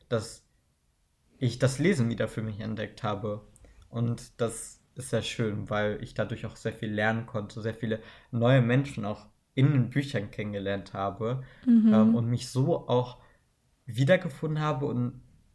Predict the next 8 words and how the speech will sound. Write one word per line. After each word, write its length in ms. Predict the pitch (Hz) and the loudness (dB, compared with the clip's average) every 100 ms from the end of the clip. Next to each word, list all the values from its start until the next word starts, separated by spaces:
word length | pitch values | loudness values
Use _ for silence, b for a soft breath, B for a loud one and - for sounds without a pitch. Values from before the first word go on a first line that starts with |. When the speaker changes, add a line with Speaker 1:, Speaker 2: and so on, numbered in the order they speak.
| _ _ 131 | _ _ -6
Speaker 1:
so 220 | 107 135 | 0 2
beeindruckt 500 | - 139 139 139 - | 2 2 0 -2 -2
war, 80 | 113 | -2
dass 220 | 113 127 | -2 -4
ich 240 | 127 - _ _ - | -8 -10 _ _ -6
gesagt 280 | 123 123 131 | -2 0 0
habe, 140 | 131 b b - | -4 b b -10
sowas 520 | 117 131 135 - - | -2 2 2 0 -12